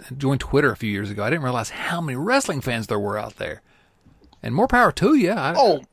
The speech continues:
Speaker 1: I didn't
Speaker 2: I'm
Speaker 1: object to
Speaker 2: sorry,
Speaker 1: it.
Speaker 2: folks. I, I apologize for neglecting the film,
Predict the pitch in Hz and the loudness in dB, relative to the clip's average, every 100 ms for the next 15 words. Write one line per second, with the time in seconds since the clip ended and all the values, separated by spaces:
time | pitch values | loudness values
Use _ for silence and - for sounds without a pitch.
0 | _ _ - - - - - - 214 196 | _ _ -12 -6 -4 -6 -8 -10 -4 0
1 | 185 143 - 104 107 104 107 - 123 131 | 0 0 -4 -4 -2 -2 -6 -4 -2 -2
2 | - - 143 151 131 135 135 120 127 120 | -6 -4 0 2 0 0 0 0 0 0
3 | 117 117 101 107 - 113 107 - _ - | 0 0 -2 -2 -4 -6 -8 -8 _ -20
4 | _ - 135 127 151 190 160 147 131 - | _ -2 0 2 2 2 0 0 -2 -4
5 | 156 147 143 135 | -2 0 0 -4